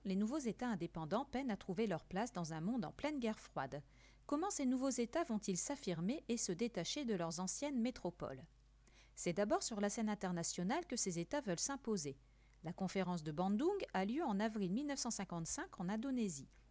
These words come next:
Vingt-neuf pays africains et asiatiques, fraîchement décolonisés, se réunissent dans le premier sommet du tiers-monde. La notion de tiers-monde a été utilisée pour la première fois par Alfred Sauvy en mille neuf cent cinquante-deux. Dans un monde bipolaire, divisé entre les États-Unis et l'U R S S,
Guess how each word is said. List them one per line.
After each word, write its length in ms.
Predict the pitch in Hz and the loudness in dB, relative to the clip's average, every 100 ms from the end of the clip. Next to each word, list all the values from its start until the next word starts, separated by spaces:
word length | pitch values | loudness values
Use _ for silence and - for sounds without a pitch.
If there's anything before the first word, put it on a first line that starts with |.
| - | -4
Vingt-neuf 400 | 170 226 294 294 | -2 0 -2 -2
pays 260 | 262 233 214 | 0 2 2
africains 460 | - 214 - 202 | 0 -4 -2 0
et 140 | 180 170 | 2 0
asiatiques, 600 | 151 151 156 - 381 - | 0 -2 -4 0 0 -2
fraîchement 420 | - 180 - 175 | -6 -6 -4 -4
décolonisés, 720 | 156 - 151 156 170 208 381 | -4 -4 -4 -2 -2 -2 -2
se 180 | - 214 | 0 0
réunissent 560 | 208 285 208 170 311 - | 0 2 2 2 0 -2
dans 120 | 160 | -4
le 100 | 151 | -4
premier 360 | - 381 359 | 0 2 2
sommet 400 | - 262 226 165 | 2 4 2 2
du 180 | 151 294 | 0 -2
tiers-monde. 560 | - 262 202 147 139 143 - - - - | 0 0 0 -2 -4 -8 -10 -20 -18 -2
La 100 | 180 | 2
notion 320 | 185 185 190 | 4 2 0
de 100 | 165 | -4
tiers-monde 460 | 160 185 180 302 285 | -2 -2 0 0 2
a 80 | 196 | 0
été 220 | - 202 | 2 -2
utilisée 460 | 190 208 208 208 | -2 -4 0 0
pour 120 | 208 175 | 0 -2
la 120 | 160 | -4
première 380 | - 185 180 - | -2 0 -2 -4
fois 200 | 202 175 | -4 -4
par 180 | 151 | -2
Alfred 340 | 160 165 - 151 | -4 -4 -4 -2
Sauvy 400 | - 233 285 359 | 0 0 0 0
en 80 | 185 | -2
mille 160 | 165 170 | -4 -2
neuf 120 | 165 | -2
cent 120 | - | -2
cinquante-deux. 640 | 170 156 160 156 165 294 - - - - - | -2 -4 -6 -6 0 0 0 -14 -20 -14 -2
Dans 180 | 240 285 | 0 2
un 60 | |
monde 220 | 269 247 | 2 4
bipolaire, 580 | 180 175 - 151 190 349 | 2 0 -2 0 2 0
divisé 400 | 226 202 185 180 | -2 -2 -2 -2
entre 240 | 208 - 156 | -4 -4 -4
les 200 | 156 254 | -2 -4
États-Unis 560 | 269 240 214 214 190 | -2 -2 2 2 2
et 20 | |
l'U 180 | 156 147 | 0 -2
R 100 | 147 | -2
S 200 | 175 - | -2 2
S, 260 | 339 392 | 2 0